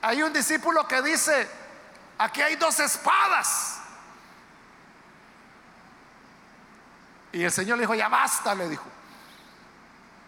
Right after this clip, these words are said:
Ese que dijo, "Aquí hay dos espadas", era Simón.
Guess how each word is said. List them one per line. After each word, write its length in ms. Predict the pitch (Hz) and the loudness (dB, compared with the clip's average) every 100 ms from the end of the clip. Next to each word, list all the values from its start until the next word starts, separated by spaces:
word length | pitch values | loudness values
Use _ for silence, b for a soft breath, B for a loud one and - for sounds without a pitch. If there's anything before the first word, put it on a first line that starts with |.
| - - - - - - - - - - - - | -20 -20 -20 -20 -20 -20 -20 -20 -20 -20 -20 -6
Ese 320 | 220 240 262 | 0 0 0
que 160 | 247 240 | 0 -2
dijo, 180 | 240 208 | 0 0
"Aquí 140 | 208 | 0
hay 80 | 226 | -2
dos 160 | 240 233 | -2 -4
espadas", 400 | 202 240 294 247 | -2 0 0 0
era 140 | 247 226 | -2 -2
Simón. 360 | 208 175 247 | -4 -4 -6